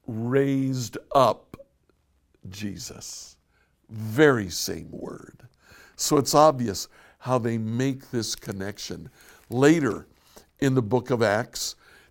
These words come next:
chapter seven, starting in verse, um, twenty, Stephen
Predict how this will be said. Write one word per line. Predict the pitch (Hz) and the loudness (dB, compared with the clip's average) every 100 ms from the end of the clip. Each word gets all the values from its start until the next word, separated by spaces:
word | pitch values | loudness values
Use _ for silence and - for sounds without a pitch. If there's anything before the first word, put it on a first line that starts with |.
| - | -10
chapter | - 143 139 - 127 | 2 4 2 -2 -4
seven, | 117 - - - 190 170 113 85 78 - _ _ _ _ _ | -4 -6 -6 -2 -2 0 -2 -6 -12 -20 _ _ _ _ _
starting | - - - 180 175 160 123 113 - - | -12 -10 2 4 4 2 0 -6 -10 -6
in | 123 113 | -4 -4
verse, | 107 135 123 - - - _ _ _ _ _ _ _ _ _ - | -2 0 0 -4 -10 -12 _ _ _ _ _ _ _ _ _ -6
um, | 117 104 95 95 95 90 - _ _ _ - _ | -2 -2 -2 -6 -12 -14 -18 _ _ _ -20 _
twenty, | - 147 151 143 - - - - _ _ _ _ _ _ _ | -4 6 6 6 -6 -12 -18 -20 _ _ _ _ _ _ _
Stephen | - - - - 202 185 127 95 107 | -8 -6 -6 -4 -2 0 -2 -4 -8